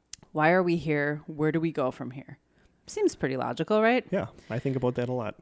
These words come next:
Speaker 1: Even the minor questions, I'm kinda like, "Yeah, yeah, I'm with ya." So the minor questions. Why are we living in such a wretched mess,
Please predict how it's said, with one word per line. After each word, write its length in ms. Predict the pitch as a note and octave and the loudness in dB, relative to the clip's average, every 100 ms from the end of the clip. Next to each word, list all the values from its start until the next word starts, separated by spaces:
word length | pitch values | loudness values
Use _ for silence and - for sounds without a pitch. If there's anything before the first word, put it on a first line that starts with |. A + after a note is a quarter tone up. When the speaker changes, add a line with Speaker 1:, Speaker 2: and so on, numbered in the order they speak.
| - | 2
Speaker 1:
Even 240 | A#3+ C#4 | 6 8
the 60 | C#4+ | 8
minor 320 | A3+ G#3 A3+ | 6 4 2
questions, 560 | B3+ A3+ - A#3+ A#3 - | 4 4 4 2 2 0
I'm 120 | G3+ | -4
kinda 240 | G3 A3+ A#3 | 0 0 0
like, 180 | B3 | 0
"Yeah, 280 | G4 A#4 - - - - - - | 6 6 6 -2 -20 -20 -12 4
yeah, 140 | F#4+ B3+ | 6 8
I'm 180 | C#4+ | 8
with 180 | B3 E3+ | 6 4
ya." 200 | E3+ G#3 A#3 - _ _ _ | 4 4 2 -10 _ _ _
So 300 | - A3 G3+ | 2 8 8
the 120 | F#3 | 8
minor 260 | G#3+ A3 A3 | 6 6 4
questions. 480 | E3+ B2 - - D3 | 0 -2 -4 -8 2
Why 180 | F3+ | 6
are 80 | A#3 | 6
we 140 | C4 B3+ | 6 4
living 320 | G#3 A3 G#3 | 4 4 0
in 140 | D#3+ | -4
such 240 | D#3+ F3 D#3+ | -4 -4 -2
a 60 | |
wretched 500 | C3+ C3 E3+ - A3+ | -2 0 0 2 0
mess, 520 | F#3+ E3 E3+ - - | 2 2 2 0 -6